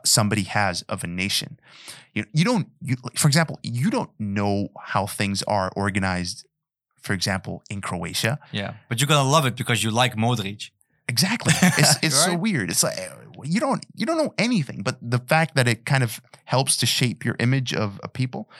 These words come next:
Speaker 1: that's definitely, I mean, you're right. That's definitely a very important aspect, I
Speaker 2: And
Speaker 1: think,
Speaker 2: but th-,
Speaker 1: sports.
Speaker 2: that, that's, you know, the point. It gives you that first step, you know, it gives you the, the, the first, you know, space, you know, the first amount of headspace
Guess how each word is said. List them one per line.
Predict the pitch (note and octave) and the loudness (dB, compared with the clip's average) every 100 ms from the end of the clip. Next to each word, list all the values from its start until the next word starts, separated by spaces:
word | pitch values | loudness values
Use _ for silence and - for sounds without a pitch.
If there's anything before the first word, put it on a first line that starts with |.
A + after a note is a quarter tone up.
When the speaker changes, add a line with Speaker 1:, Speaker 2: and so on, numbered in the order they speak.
| - - - | -20 -18 -2
Speaker 1:
that's | A#2+ B2 | -2 0
definitely, | - A2+ - G#2+ G2+ - | 2 2 2 -4 -4 -4
I | E3 | -2
mean, | E3 | 0
you're | D#3+ D#3+ D#3+ | 0 -2 -4
right. | - | -4
That's | C3+ - | -6 -2
definitely | D3+ D#3 D3+ C3 A#2+ | -2 -2 0 0 0
a | A2+ | 0
very | C3 C3+ B2+ A#2 | 0 2 2 0
important | G#2+ G#2+ A#2+ A#2 A2+ | -4 -4 -4 -2 -2
aspect, | A2 A#2+ - - - | 0 0 -2 -6 -4
I | A2 | -4
Speaker 2:
And | A2 | -4
Speaker 1:
think, | A#2 | -4
Speaker 2:
but | A2+ | -2
th-, | A#2+ | -2
Speaker 1:
sports. | B2+ B2 | -4 0
Speaker 2:
that, | D3 D3 | 0 0
that's, | A2+ D#3+ - | 0 0 0
you | B2+ | 0
know, | A#2+ | 0
the | A2+ - D#3 | -2 -4 -2
point. | C3+ G#2 A2+ | 0 -2 -8
It | G#2 | -4
gives | C#3+ C#3+ - | -2 0 -2
you | C3+ A2+ - _ - | -2 -4 -10 _ -2
that | A#2 | 0
first | - - D3+ - | 0 0 0 0
step, | - E3+ F2+ _ - | 2 0 0 _ -12
you | A2+ | -6
know, | B2 | -4
it | C3 | -4
gives | A#2+ D#3 C#3+ | 2 2 2
you | D3 | 0
the, | B2 B2 A#2 | 0 -2 -2
the, | A2+ | -10
the | A2+ | -8
first, | A2+ - D#3+ C3+ - - _ _ _ _ - | -6 -2 0 0 -4 -8 _ _ _ _ -8
you | A#2 | -4
know, | A2+ | -2
space, | - - - D#3 C3 - - | -2 -4 0 2 4 2 -2
you | B2 | -2
know, | B2 B2 | -2 -2
the | - D3 | -2 -2
first | C3 | -2
amount | - B2 C3 C#3 | -2 0 2 2
of | A2+ | 0
headspace | A#2 B2+ - B2+ G#2 A2 | 0 0 0 -2 0 2